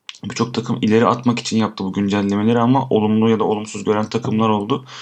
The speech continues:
Burada tabii en büyük, e, güncellemeyi Aston Martin'de görmüş olduk biz de. Hemen bir,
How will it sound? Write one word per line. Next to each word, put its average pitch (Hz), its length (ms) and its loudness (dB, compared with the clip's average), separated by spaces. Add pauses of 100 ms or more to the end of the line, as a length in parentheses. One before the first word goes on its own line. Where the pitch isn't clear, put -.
(440)
Burada 147 220 4
tabii 147 180 2
en 151 200 -2
büyük, 147 260 -6 (160)
e, 123 140 0
güncellemeyi 127 920 4 (920)
Aston 127 300 2
Martin'de 139 380 4
görmüş 110 360 2
olduk 107 360 -2
biz 113 200 -6
de. 92 260 0 (260)
Hemen 135 420 0 (180)
bir, - 320 -8